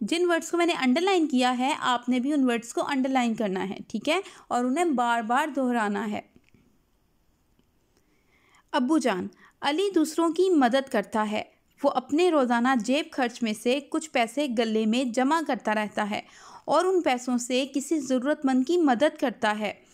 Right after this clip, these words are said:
अ-, अपने बहन भाइयों से झगड़ा नहीं करता और स्कूल का काम करने में उनकी मदद करता है। देखें, अब्बू जान ने उसकी अच्छी आदतों के बारे में बताया है कि वो लोगों की मदद करना पसंद करता है, ज़रूरतमंदों के काम आता है। ज़रूरतमंद किसको कहते हैं?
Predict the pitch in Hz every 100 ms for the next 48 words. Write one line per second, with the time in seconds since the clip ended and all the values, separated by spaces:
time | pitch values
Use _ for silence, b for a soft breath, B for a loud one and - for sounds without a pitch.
0 | B B B B _ - - 240 - 381
1 | 349 285 285 254 233 226 226 - 285 294
2 | 254 240 262 359 330 277 381 381 311 202
3 | 233 190 B B B - 262 269 - 330
4 | 359 349 285 240 240 240 247 233 240 247
5 | 269 247 233 330 359 269 254 254 247 220
6 | 196 190 202 - 214 - 214 220 202 240
7 | 254 233 240 359 359 B B - 247 330
8 | - 269 - 277 233 226 233 240 220 214
9 | 214 214 214 208 202 196 202 B B B
10 | 247 247 214 220 247 247 240 262 277 240
11 | 226 277 285 269 269 277 277 262 254 240
12 | 240 254 247 240 226 233 240 247 240 247
13 | 277 262 254 277 285 247 254 254 254 240
14 | 254 294 285 277 294 294 277 311